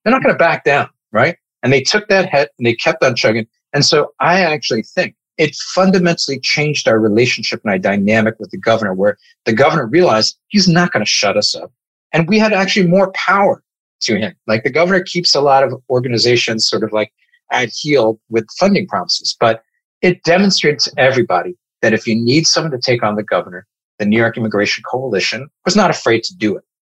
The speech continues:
And I think that sort of intangible strengthened our profile for so many different organizations, right?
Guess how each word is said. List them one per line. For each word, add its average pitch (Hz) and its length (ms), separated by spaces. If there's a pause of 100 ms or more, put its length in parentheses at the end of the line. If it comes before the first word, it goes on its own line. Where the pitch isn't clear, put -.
And 131 100
I 135 60
think 139 320 (400)
that 151 340
sort 151 160
of 127 100
intangible 135 880
strengthened 135 760
our 107 180 (120)
profile 98 440
for - 60
so - 240
many 98 200
different - 380
organizations, 90 760
right? 98 240